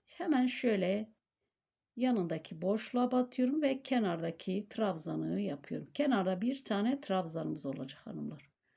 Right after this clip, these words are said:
Evet, bakın birinci sıramı tamamlamış oldum hanımlar.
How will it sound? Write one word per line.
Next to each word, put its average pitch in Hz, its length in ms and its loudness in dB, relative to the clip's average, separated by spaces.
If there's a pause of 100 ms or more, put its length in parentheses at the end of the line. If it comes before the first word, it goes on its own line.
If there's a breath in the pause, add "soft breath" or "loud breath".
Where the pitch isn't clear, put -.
(760)
Evet, - 440 -8 (320)
bakın 196 380 -6 (160)
birinci 175 600 0 (460 soft breath)
sıramı 170 760 -2 (580)
tamamlamış 165 840 -2
oldum 170 340 -6
hanımlar. 143 540 -6